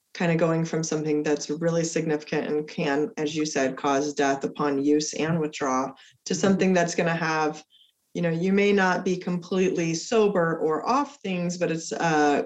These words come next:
Speaker 1: you're not gonna have the same consequences either. You're not gonna have the same risks involved.
Speaker 2: Exactly.
Speaker 1: So, so a bit of that step down program. So for first responders, what are you typically educating on? So,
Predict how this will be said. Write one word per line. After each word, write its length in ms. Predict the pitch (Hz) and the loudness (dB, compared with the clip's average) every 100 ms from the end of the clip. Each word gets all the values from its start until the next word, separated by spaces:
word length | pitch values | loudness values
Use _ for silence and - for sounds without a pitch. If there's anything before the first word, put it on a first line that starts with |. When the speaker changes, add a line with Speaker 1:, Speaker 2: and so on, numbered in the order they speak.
| 185 | 0
Speaker 1:
you're 120 | 180 | 0
not 140 | 170 | 0
gonna 140 | 170 170 | 2 2
have 220 | 165 156 | 2 0
the 100 | 165 | -2
same 420 | - 165 156 151 | -2 0 2 2
consequences 920 | 151 170 165 165 - - - - 147 | 0 0 2 0 -4 -6 -6 -6 -2
either. 220 | 139 - 98 | 0 0 0
You're 80 | |
not 140 | 110 156 | -2 0
gonna 140 | 151 | 0
have 100 | 151 | 0
the 60 | 156 | -2
same 220 | 147 139 | 0 0
risks 460 | 135 135 - - - | 2 0 -2 -8 -6
involved. 520 | - - - - - 151 - | -6 -4 -6 -6 -10 -16 -10
Speaker 2:
Exactly. 360 | 135 113 - - | -8 -8 -10 -10
Speaker 1:
So, 480 | - 180 165 160 156 - - | -2 2 4 4 2 -2 -10
so 180 | - 175 | -2 0
a 40 | |
bit 160 | 170 170 | 2 2
of 100 | 165 | 2
that 200 | 147 - | 2 -2
step 320 | - 156 151 | -4 -4 -2
down 420 | 156 147 143 165 - _ | 0 0 0 -4 -8 _
program. 480 | - 156 147 147 147 | -4 -2 2 0 0
So 520 | 165 - 170 170 170 - - - - - | -2 0 2 2 0 -8 -20 -20 -20 -2
for 160 | 254 | 2
first 420 | 247 - 359 403 - | 2 2 2 2 2
responders, 1080 | 302 - - 240 240 214 170 170 170 - - _ | 0 0 -2 0 2 2 0 -2 -6 -10 -14 _
what 220 | 214 220 285 | -6 -2 2
are 80 | |
you 200 | 320 311 | 4 4
typically 640 | 311 262 254 254 233 226 214 | 2 0 0 0 2 4 4
educating 640 | 185 180 185 180 156 151 | 2 -2 -4 -2 0 0
on? 240 | 143 147 175 | -2 -6 -8
So, 380 | - 190 190 | -4 -2 -2